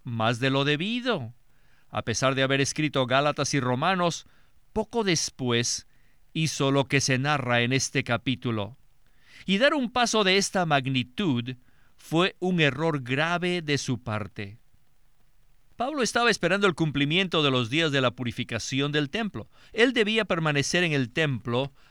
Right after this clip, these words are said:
hasta que el sacerdote presentara las ofrendas por él y por los cuatro hermanos. ¿Cómo pudo Pablo permanecer en el templo tanto tiempo?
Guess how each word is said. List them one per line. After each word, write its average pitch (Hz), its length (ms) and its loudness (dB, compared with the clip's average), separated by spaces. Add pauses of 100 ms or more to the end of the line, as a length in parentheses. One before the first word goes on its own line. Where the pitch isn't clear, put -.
hasta 143 360 0
que 156 140 0
el 147 100 2
sacerdote 151 600 0
presentara 139 580 0
las 131 200 -2
ofrendas 127 500 -2
por 139 220 0
él 120 240 0 (180)
y - 140 -2
por 180 260 0
los 180 220 0
cuatro 127 400 -2
hermanos. 139 460 -4 (480)
¿Cómo 233 400 2
pudo 233 420 0
Pablo 175 840 4
permanecer 180 720 4
en 233 140 4
el 185 220 4
templo 208 440 0
tanto 233 480 -2
tiempo? 254 1120 -4